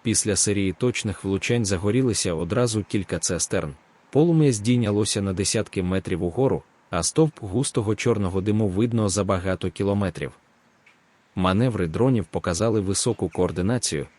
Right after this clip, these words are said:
після відпрацювання цілі вони продовжували кружляти над об'єктом,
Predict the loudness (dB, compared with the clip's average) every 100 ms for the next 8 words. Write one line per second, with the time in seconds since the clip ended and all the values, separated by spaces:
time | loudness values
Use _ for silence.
0 | _ -4 -2 0 -2 -2 -6 -4 -2 0
1 | 0 0 0 0 2 2 0 0 -2 0
2 | -2 0 0 0 -2 -6 -2 -2 -2 -2
3 | -2 -2 0 -2 -2 -6